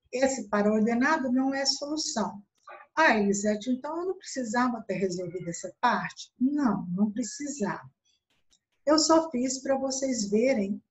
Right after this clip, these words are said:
que é uma solução do sistema, mas não é uma solução do problema, tá?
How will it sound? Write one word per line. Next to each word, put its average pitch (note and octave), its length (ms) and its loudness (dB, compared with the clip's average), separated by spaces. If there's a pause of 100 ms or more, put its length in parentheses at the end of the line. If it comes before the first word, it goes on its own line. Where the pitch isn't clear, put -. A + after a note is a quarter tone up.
(100)
que A3 80 -2
é A3+ 100 2
uma A3+ 240 2
solução B3 880 2
do C#4+ 280 6
sistema, G3+ 1200 0 (720)
mas G#3+ 300 4
não F#3 260 -2
é F3+ 60 -4
uma G3 240 0
solução C4+ 880 -2
do A3+ 360 4
problema, F#3 760 -4 (220)
tá? B3+ 340 -2